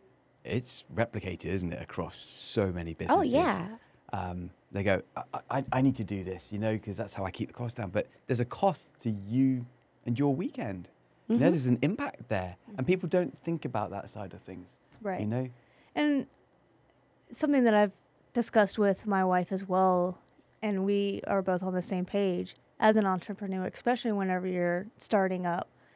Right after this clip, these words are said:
Speaker 3: you're gonna have to have those times where you're gonna have to sacrifice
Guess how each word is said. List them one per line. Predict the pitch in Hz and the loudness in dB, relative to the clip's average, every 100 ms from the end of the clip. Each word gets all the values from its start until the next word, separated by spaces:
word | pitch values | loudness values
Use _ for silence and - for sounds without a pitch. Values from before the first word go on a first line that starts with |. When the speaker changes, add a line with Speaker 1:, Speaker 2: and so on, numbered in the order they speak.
| _ _ _ _ | _ _ _ _
Speaker 3:
you're | 220 214 | 2 6
gonna | 226 220 | 8 6
have | 202 190 | 4 0
to | 190 | -2
have | 202 196 185 | 0 0 2
those | 190 185 180 180 185 - - _ _ _ _ _ | 4 4 4 0 -4 -10 -16 _ _ _ _ _
times | - 226 202 196 190 | -6 0 2 2 0
where | 196 | -2
you're | 185 185 | -2 -2
gonna | 185 | -2
have | 185 196 | -4 -4
to | |
sacrifice | - 190 185 185 - 180 180 170 - | -2 -2 -2 -4 0 0 0 -2 -8